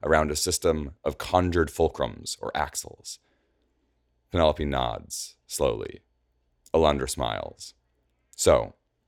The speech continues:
I've tied one end around the stone in your hand, for example,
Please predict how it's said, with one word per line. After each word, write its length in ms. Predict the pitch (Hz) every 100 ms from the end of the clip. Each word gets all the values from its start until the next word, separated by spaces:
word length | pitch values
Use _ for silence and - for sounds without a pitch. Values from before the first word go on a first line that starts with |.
| _ _ _ _ _
I've 180 | 90 85
tied 260 | 95 95 87
one 300 | 82 98 107
end 260 | 87 87
around 240 | 78 76 73
the 80 | 69
stone 320 | - 76 69
in 60 |
your 140 | 67 64
hand, 400 | 67 60 53 -
for 140 | -
example, 600 | 64 64 55 - - -